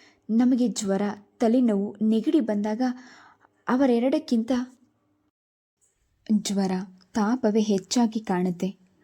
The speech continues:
ಬರೀ ನೆಗಡಿ, ತಲೆನೋವು ಕಾಣಿಸ್ಬಲ್ಲದೇ ವಿನಃ ಜೀವನವನ್ನು ಸಾಧಾರಣವಾಗಿ ಕೊಂಡೊಯ್ಯಲಾರದು.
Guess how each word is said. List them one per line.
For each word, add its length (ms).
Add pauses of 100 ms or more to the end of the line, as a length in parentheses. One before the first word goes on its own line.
(260)
ಬರೀ 420
ನೆಗಡಿ, 540 (200)
ತಲೆನೋವು 640
ಕಾಣಿಸ್ಬಲ್ಲದೇ 880
ವಿನಃ 300 (420)
ಜೀವನವನ್ನು 720
ಸಾಧಾರಣವಾಗಿ 1000 (240)
ಕೊಂಡೊಯ್ಯಲಾರದು. 1040